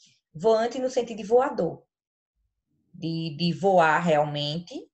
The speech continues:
mas no, no sentido que eu usei, não foi o sentido do dicionário. Eu não usei querendo dizer que o menino vai voar.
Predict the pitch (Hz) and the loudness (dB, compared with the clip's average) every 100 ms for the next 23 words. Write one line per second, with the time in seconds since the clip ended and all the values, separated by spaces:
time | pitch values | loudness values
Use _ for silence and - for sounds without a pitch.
0 | _ _ - 156 151 190 190 180 196 226 | _ _ -4 -2 -2 -2 -4 -4 -6 -4
1 | 226 226 190 196 202 196 196 233 254 247 | -4 -6 -4 -4 -2 -4 -6 -4 -4 -2
2 | 247 247 240 220 - 247 - 349 330 175 | -2 -4 -8 -12 -12 -10 -8 -10 -8 -8
3 | 151 151 - - 175 233 302 226 180 180 | -8 -14 -20 -4 0 0 2 0 2 2
4 | 170 170 165 160 160 208 202 160 151 139 | 2 0 -2 -4 -4 -8 -8 -6 -6 -6
5 | 156 135 107 | -8 -8 -12